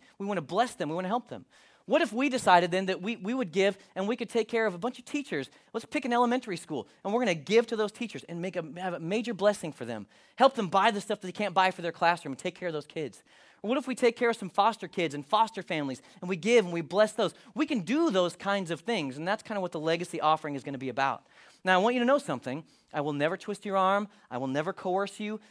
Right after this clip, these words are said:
I'm not gonna show you sad videos and make you cry and pull at your emotional heartstrings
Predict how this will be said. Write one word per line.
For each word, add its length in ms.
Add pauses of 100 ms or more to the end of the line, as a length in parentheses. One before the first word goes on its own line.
(100)
I'm 100
not 160
gonna 120
show 200
you 180
sad 380
videos 440
and 100
make 200
you 60
cry 400
and 140
pull 200
at 80
your 140
emotional 340
heartstrings 560